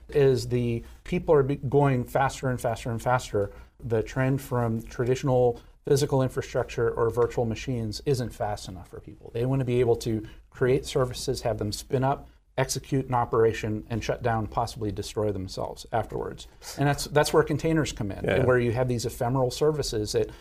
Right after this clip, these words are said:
Speaker 1: they'll run something, they'll, they'll just go away, right? And so with containers, containers are, it's just e-, enough operating system to run the application plus the application itself. So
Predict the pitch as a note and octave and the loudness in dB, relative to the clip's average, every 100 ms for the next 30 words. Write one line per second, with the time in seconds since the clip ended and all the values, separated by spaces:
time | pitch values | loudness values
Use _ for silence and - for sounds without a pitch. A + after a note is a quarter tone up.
0 | - _ - A2 B2+ E3+ E3+ D#3+ E3+ D#3+ | -20 _ 2 4 6 4 2 -2 0 2
1 | C3 C#3 C3 C#3+ C3 - - _ - C3 | 2 2 2 2 2 -6 -18 _ -4 0
2 | C3+ C3 A#2+ G#2 E2 - G#2 G#2 - - | 4 6 6 4 0 -2 0 0 -4 -20
3 | _ _ - C#3+ C3+ - D3 C3 C3 - | _ _ -2 0 2 4 4 4 0 -16
4 | _ _ - C3 C#3 - C3+ - A#3 F3 | _ _ -2 2 2 0 -6 -2 0 2
5 | A#2 A#2 C3+ C3 D3+ D#3+ C3+ A#2+ A#2 B2+ | 2 0 -6 0 2 4 6 8 6 4
6 | A#2 A#2+ D3 D3 - - B2+ - D3+ C3+ | 0 0 2 2 0 0 0 0 2 2
7 | C3+ - C3+ C3 C#3 A#2+ A2+ - A#2 - | 2 0 0 4 6 6 2 -4 -6 -2
8 | B2 A#2 B2+ A#2 B2+ C3 A#2+ - B2 C3+ | -4 -2 0 2 2 0 -4 0 0 0
9 | - G#2 - G#2+ A#2 - C3+ - - - | -2 -4 -4 -6 -8 -2 0 0 -4 -6
10 | B2 A2+ A2 A#2 G#2+ - G#2 - D3 - | 2 2 2 -2 -4 -4 -8 -4 -2 -2
11 | - C3 A2+ | -2 4 4